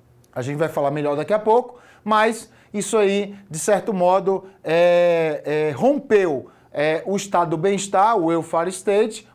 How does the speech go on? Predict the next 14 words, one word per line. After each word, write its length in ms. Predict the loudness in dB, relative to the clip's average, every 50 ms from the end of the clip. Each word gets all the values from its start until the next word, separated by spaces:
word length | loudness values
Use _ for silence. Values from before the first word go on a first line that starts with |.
| _ _
para 200 | 2 2 4 2
o 40 | 0
início 340 | 0 -2 -2 -4 -4 -4
do 100 | -6 -6
chamado 400 | -4 -4 -2 0 0 0 0 0
neoliberalismo, 1040 | -2 0 0 2 2 2 2 2 2 2 2 2 2 2 0 0 -2 -2 -4 -8 -10 -14 -20 -20 _ _ _ -6
onde 220 | -4 -4 -2 -2
o 40 | -4
berço 540 | -2 -2 0 0 -2 -2 -4 -6 -8 -8 -6 -4
é 140 | -2 -2 -2
a 60 | -2
Inglaterra. 640 | -4 -4 -4 -6 -6 -6 -6 -6 -6 -6 -8 -10 -12 -16 -20 _ _ _ -20 -20 -20 -20 -4
Outro 260 | 2 2 2 2 2 0
lugar 560 | 0 2 4 4 4 4 2 0 -4 -12